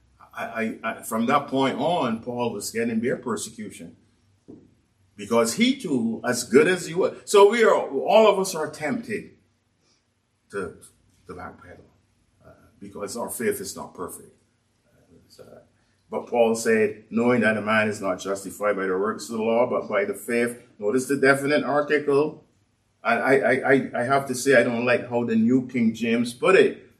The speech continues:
I, I prefer what the New, in-, where, where, um, the interlinear, the Greek interlinear says it. Um, a, a man is not justified by the works of the law, but by the faith of Jesus Christ. Even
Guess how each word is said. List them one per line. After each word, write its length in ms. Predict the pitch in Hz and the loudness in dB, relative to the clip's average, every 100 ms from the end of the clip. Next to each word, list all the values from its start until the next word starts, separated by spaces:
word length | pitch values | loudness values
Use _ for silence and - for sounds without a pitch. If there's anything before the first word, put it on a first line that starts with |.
| _ | _
I, 260 | - 98 120 | -8 -4 0
I 40 | |
prefer 520 | 120 117 110 113 110 107 | 0 -2 -4 0 2 2
what 220 | 95 - | -2 -2
the 260 | 101 101 - _ _ | -4 -4 -8 _ _
New, 240 | 107 117 | -6 -4
in-, 260 | - 104 - | -4 -6 -10
where, 180 | 107 113 | -6 -4
where, 680 | - 110 117 101 92 85 95 | -4 -4 0 0 -2 -6 -10
um, 120 | 92 | -10
the 160 | 95 - | -8 -6
interlinear, 640 | 113 113 110 131 143 110 | -6 -6 0 0 2 -2
the 60 | 92 | -4
Greek 220 | 95 98 | -8 -10
interlinear 560 | 101 101 98 104 98 98 | -10 -8 -6 -6 -8 -10
says 360 | - 175 233 | -4 -2 -2
it. 240 | 190 - _ _ _ - | -4 -12 _ _ _ -16
Um, 380 | 165 90 85 85 _ _ _ _ | -14 -12 -14 -18 _ _ _ _
a, 240 | 92 - | -12 -10
a 40 | 107 | -2
man 200 | 117 120 | 2 4
is 120 | 101 | 2
not 180 | 110 - | -2 -4
justified 800 | 101 101 101 113 104 107 104 - _ _ _ _ _ _ _ _ - | -4 -6 -10 -2 0 2 -2 -12 _ _ _ _ _ _ _ _ -6
by 100 | 101 | -2
the 100 | 95 | 0
works 320 | 110 110 - | 0 0 -2
of 160 | 101 | -6
the 80 | 98 | -4
law, 280 | 98 104 107 | -2 0 0
but 180 | 95 - | -2 -2
by 160 | 98 | -4
the 320 | 98 120 127 - | -6 -2 -2 -2
faith 520 | - 175 151 113 - | -4 -2 -2 -2 -6
of 200 | 104 - | -12 -12
Jesus 480 | - 117 110 117 113 | -8 -6 -6 -8 -8
Christ. 320 | 104 107 127 | -6 -4 -4
Even 460 | 147 190 180 175 | -4 -4 -4 -4